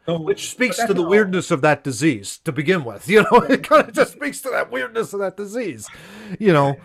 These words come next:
Speaker 2: But yeah, it's like, it's interesting because it's like, you, you have that, and th-, that was a huge monkey wrench in the engine. There's no question about it, 'cause it was,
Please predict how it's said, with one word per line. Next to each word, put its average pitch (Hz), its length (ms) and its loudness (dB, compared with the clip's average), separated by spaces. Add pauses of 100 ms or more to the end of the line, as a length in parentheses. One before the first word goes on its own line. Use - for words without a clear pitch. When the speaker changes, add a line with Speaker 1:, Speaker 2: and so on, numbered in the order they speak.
(640)
Speaker 2:
But 208 180 6
yeah, 247 240 6
it's 165 240 -2
like, 190 360 -2
it's 190 220 -6
interesting 208 500 -4
because 135 380 -4
it's 131 160 -12
like, 131 240 -6
you, 160 220 -8
you 147 140 -8
have 262 420 -10
that, 101 320 -12 (140)
and 147 160 -14 (120)
th-, 165 140 -14 (240)
that 214 280 2
was 151 340 2
a 127 60 -4
huge 147 460 -4
monkey 123 320 -8
wrench 110 340 -10
in 113 60 -12
the 107 120 -12
engine. 98 300 -14
There's - 220 -8
no 180 100 -2
question 135 380 -4
about 113 220 -4
it, 95 80 -14
'cause 117 160 -12
it 135 100 -4
was, 131 220 -8